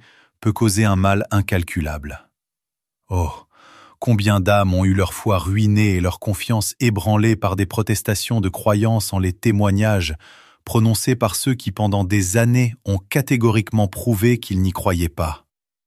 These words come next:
J'ai été soulagé quand certains de ceux qui avaient fait ces déclarations décidèrent que le moment était venu de s'y opposer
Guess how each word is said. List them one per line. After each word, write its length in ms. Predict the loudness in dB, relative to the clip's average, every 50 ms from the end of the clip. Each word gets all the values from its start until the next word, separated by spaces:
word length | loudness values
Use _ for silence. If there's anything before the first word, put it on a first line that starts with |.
| _ _ _ _ _ _ _ _ _ _ _ _ _ _ -6
J'ai 180 | -2 0 0
été 180 | 2 2 0 0
soulagé 520 | 0 0 2 2 2 4 2 2 2 0
quand 140 | 0 -2 -2
certains 360 | -2 -2 -4 -2 0 0 0
de 100 | 2 2
ceux 260 | 0 0 0 0 0
qui 180 | 0 0 -2 -2
avaient 160 | 0 0 0
fait 160 | 0 0 -2
ces 160 | -2 0 0 0
déclarations 720 | 0 0 0 0 2 2 2 0 -2 -2 -2 0 0 -2 -2 -8 -16 -16 _
décidèrent 540 | 0 0 0 0 0 0 2 2 2 2 2
que 100 | 0 2
le 120 | 2 4
moment 300 | 4 4 4 4 2 2
était 200 | 2 2 0 0
venu 280 | 2 2 2 2 2 2
de 120 | 2 0
s'y 200 | 0 -2 0 0
opposer 460 | 0 0 2 0 0 0 2 0 0